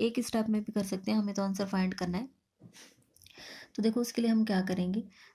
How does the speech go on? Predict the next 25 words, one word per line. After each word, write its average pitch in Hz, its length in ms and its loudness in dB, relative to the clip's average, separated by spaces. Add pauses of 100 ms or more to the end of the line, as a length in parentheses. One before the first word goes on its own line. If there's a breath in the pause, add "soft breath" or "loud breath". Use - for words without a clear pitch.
पहले 233 240 4
तो 247 100 0
इसको 247 240 0
स्टैंडर्ड 220 440 4
फॉर्म 214 320 2
में 208 60 4
लिख 196 140 2
दो, 196 100 2
मतलब 226 200 2
अगर 226 160 2
कहीं 220 220 6
माइनस 202 400 0
नीचे 208 280 0
लिखा 196 240 0
है 185 100 2
तो 208 80 -2
उसको 220 240 -4
ऊपर 190 220 0
लिखो 175 280 -2
पहले, 185 260 -2 (500 loud breath)
minus 208 300 4
three 214 240 2
by 202 140 0 (160)
ten 190 260 2 (1300)
प्लस 202 260 0